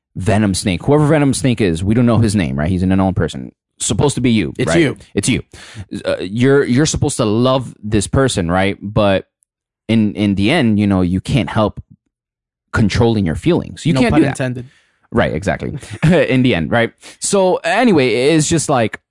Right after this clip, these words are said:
Speaker 1: he's keeping that part. I'm guessing maybe it's like the only thing that he has, the only thing that makes him Venom Snake, the only thing that he has. I mean,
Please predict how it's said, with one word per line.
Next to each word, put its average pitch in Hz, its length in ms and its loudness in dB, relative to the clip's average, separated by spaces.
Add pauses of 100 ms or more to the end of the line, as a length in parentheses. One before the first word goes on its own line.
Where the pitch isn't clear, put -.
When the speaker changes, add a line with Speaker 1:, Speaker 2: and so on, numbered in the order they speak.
(220)
Speaker 1:
he's 147 280 0
keeping 147 460 0
that 120 340 0
part. 110 400 2
I'm 151 180 2
guessing 175 420 0
maybe 139 480 2
it's 117 160 -2
like 104 200 0
the 143 260 -2
only 160 300 4
thing 120 240 2
that 101 100 0
he 104 80 0
has, 87 560 -4
the 127 100 0
only 156 220 2
thing 156 200 2
that 117 200 0
makes 107 340 -2
him 110 140 0
Venom 98 320 -2
Snake, 80 340 -6
the 107 140 -6
only 113 200 2
thing 107 180 -2
that 92 100 0
he 82 80 -2
has. - 360 -6 (300)
I - 60 2
mean, 127 340 2